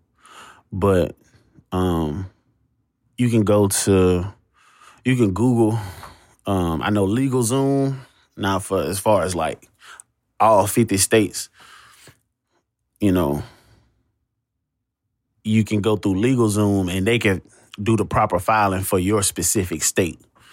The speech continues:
Um, but your state also has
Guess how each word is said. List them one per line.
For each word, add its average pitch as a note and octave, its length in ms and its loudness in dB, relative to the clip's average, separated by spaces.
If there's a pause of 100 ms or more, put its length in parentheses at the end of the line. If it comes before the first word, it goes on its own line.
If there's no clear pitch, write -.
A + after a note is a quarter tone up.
(440)
Um, E2 600 -2
but G2+ 260 4
your G#2 160 -2
state A#2+ 480 -2
also A2 400 0
has G2 800 -2